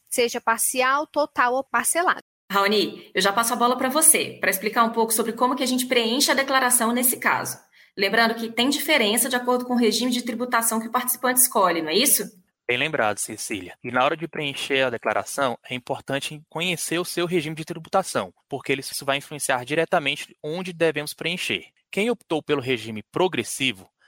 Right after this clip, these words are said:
Speaker 3: as informações devem ser incluídas na ficha Rendimentos Tributáveis Recebidos de Pessoa Jurídica.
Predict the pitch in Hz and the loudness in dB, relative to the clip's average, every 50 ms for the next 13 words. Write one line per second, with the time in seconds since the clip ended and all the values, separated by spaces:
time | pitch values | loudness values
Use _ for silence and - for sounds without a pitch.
0 | _ - - 117 117 123 127 - 139 135 135 131 - - 143 131 131 139 135 135 | _ -4 -2 -2 -2 -2 -4 -8 -2 -2 -2 -2 -2 -4 -8 -4 0 0 0 0
1 | 139 - - 147 139 143 - - 131 131 135 143 135 143 139 - - 143 135 - | -2 -4 -4 -2 -4 -2 -4 -4 -4 -4 -2 -2 0 0 -2 -2 -2 -6 -8 -6
2 | 143 131 - 135 135 123 120 113 107 110 117 - - - - - - - - 214 | -8 -8 -4 -4 -4 -4 -4 -6 -4 -2 -4 -4 -4 -8 -12 -14 -6 -4 -4 -4
3 | 196 208 - - - 127 120 127 135 156 - - - - - 170 180 - - 208 | -4 -6 -10 -2 2 2 2 2 2 -2 -6 -6 -10 -4 -2 0 0 2 2 0
4 | 185 143 131 131 131 147 156 151 175 - 190 175 - - 139 131 131 170 196 180 | 0 0 0 -4 -4 -4 -6 -10 -4 -4 -4 -4 -2 -2 -2 -2 -2 -4 -4 -4
5 | 107 90 - - - - | -4 -4 -6 -10 -10 -16